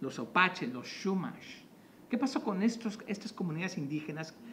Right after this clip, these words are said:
que ya vivían acá? ¿Por qué nos quieren aplicar otro término?".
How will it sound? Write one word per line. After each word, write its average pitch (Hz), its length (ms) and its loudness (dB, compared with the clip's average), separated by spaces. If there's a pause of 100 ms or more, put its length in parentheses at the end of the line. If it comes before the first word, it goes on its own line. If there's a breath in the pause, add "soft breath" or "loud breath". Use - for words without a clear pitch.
(140 loud breath)
que 156 140 -4
ya 165 140 6
vivían 233 460 6
acá? 240 460 -2
¿Por 180 140 -4
qué 247 80 -2
nos 285 140 0
quieren 233 220 0
aplicar 240 360 0
otro - 160 -4
término?". - 440 0